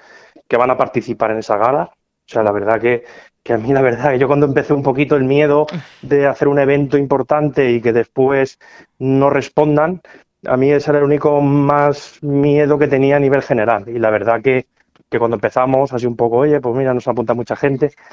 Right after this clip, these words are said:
y la verdad que ha sobrepasado un poco lo, los límites, digamos, de, de participación de la gente, de nuestros asociados. La verdad que estoy,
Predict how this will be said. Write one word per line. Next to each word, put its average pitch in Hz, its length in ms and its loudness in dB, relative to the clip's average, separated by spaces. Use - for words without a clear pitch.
y 123 60 -12
la 117 140 -2
verdad 117 260 -4
que 120 120 -6
ha 127 100 -2
sobrepasado 135 560 2
un 123 80 -2
poco 127 280 -2
lo, 120 460 0
los 127 180 2
límites, 135 480 2
digamos, 139 380 0
de, 123 400 2
de 117 160 -2
participación 113 640 -4
de 120 80 2
la 113 80 0
gente, 127 440 -2
de 120 160 -6
nuestros 107 260 -8
asociados. 110 460 -2
La 107 80 0
verdad 104 220 0
que 107 80 -6
estoy, 104 420 -6